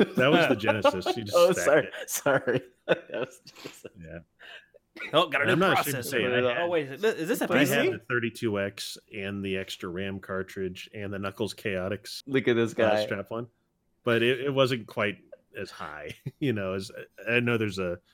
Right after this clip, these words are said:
Speaker 1: picture out there with all the possible ones connected.
Speaker 2: It was in its
Speaker 1: Yeah.
Speaker 2: final form.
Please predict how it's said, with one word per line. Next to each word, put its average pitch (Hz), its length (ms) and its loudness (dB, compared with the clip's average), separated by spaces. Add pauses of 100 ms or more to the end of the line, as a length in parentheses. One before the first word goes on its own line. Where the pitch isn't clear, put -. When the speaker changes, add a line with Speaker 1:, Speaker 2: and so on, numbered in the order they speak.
(120)
Speaker 1:
picture 123 300 -2
out 92 100 -2
there 101 100 -4
with 92 220 -6
all 90 260 -4
the 92 100 -6
possible 95 440 -6
ones 98 240 -6
connected. 101 500 -10 (420)
Speaker 2:
It - 60 -14
was 101 160 -4
in 101 80 -2
its 90 120 -8
Speaker 1:
Yeah. - 60 -8
Speaker 2:
final 95 260 0
form. 95 500 -4